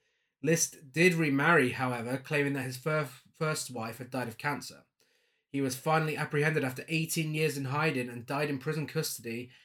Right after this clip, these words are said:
His profile on a television show, America's Most Wanted, resulted in his capture. And if you wanna check it out, the episode is John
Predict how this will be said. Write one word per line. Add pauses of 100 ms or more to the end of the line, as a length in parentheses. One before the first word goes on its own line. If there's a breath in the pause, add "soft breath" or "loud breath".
(160 soft breath)
His
profile
on
a
television
show,
America's
Most
Wanted,
resulted
in
his
capture. (1200)
And
if
you
wanna
check
it
out,
the
episode
is
John